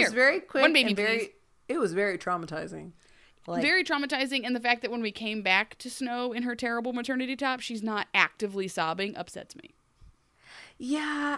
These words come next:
Speaker 2: I, I f-, maybe, maybe she got a phone call. Like, I'm guessing by, before then she got a phone call. "The baby's fine. We're on our way back." Like,
Speaker 1: But
Speaker 2: that's what I'm
Speaker 1: still.
Speaker 2: hoping happened.
Speaker 1: But
Speaker 2: 'Cause
Speaker 1: still.
Speaker 2: yeah, her eyes should have been, like,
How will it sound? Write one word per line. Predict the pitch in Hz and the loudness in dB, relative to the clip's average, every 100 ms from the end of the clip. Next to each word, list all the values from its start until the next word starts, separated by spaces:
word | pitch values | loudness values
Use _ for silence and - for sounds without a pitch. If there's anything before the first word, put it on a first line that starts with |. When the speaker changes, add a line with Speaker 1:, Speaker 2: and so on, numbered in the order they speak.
| - | 0
Speaker 2:
I, | 285 | 0
I | - 277 | 2 0
f-, | - - - | -2 -12 -6
maybe, | 233 247 254 | 0 0 0
maybe | 214 208 208 | 2 2 2
she | - 240 | 0 2
got | 196 | 2
a | |
phone | 175 170 160 | 2 -6 -6
call. | - 147 - - - _ | -6 -8 -8 -20 -20 _
Like, | 190 202 | -4 -2
I'm | 202 | 4
guessing | 240 233 233 | 4 4 0
by, | 208 196 | 2 2
before | 185 196 233 208 | 0 -4 0 2
then | 208 190 | 2 0
she | 220 | 0
got | 202 | 0
a | 190 | 2
phone | 202 185 | 0 0
call. | 185 170 | -2 -2
"The | 175 | 2
baby's | 220 220 208 | 4 4 2
fine. | 214 190 180 175 - | 4 4 2 -2 0
We're | 180 | 2
on | 180 | 2
our | 165 | 2
way | 165 | -2
back." | 160 131 110 - - - - | -4 -6 -8 -14 -20 -12 -2
Like, | |
Speaker 1:
But | 370 | 4
Speaker 2:
that's | 233 247 | 6 6
what | 262 | 2
I'm | 220 | 2
Speaker 1:
still. | - | 4
Speaker 2:
hoping | 220 220 190 | 2 2 -2
happened. | 208 156 151 147 151 - - - | -2 -4 -6 -10 -12 -20 -12 -4
Speaker 1:
But | 240 | -4
Speaker 2:
'Cause | - | -4
Speaker 1:
still. | - 214 202 - _ _ _ - | -4 -4 -6 -12 _ _ _ 0
Speaker 2:
yeah, | 233 - | 2 6
her | 311 311 | 6 6
eyes | 240 233 233 - | 8 8 6 2
should | 226 196 | -2 -2
have | 185 | -2
been, | 190 175 | -4 -4
like, | 175 170 - | -4 -6 -10